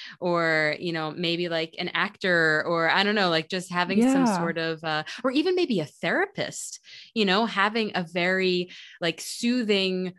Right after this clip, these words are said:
Speaker 1: or, or doing a meditation with someone with Mercury and Libra. That,
Speaker 2: Oh,
Speaker 1: that's
Speaker 2: for
Speaker 1: what I
Speaker 2: sure. Yes.
Speaker 1: Yeah.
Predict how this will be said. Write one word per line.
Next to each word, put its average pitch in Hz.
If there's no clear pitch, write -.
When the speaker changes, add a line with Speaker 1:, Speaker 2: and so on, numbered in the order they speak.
Speaker 1:
or, 202
or 208
doing 220
a -
meditation 185
with 160
someone 160
with 156
Mercury 160
and 147
Libra. 143
That, 147
Speaker 2:
Oh, 190
Speaker 1:
that's 147
Speaker 2:
for 170
Speaker 1:
what 151
I 143
Speaker 2:
sure. 156
Yes. 165
Speaker 1:
Yeah. 127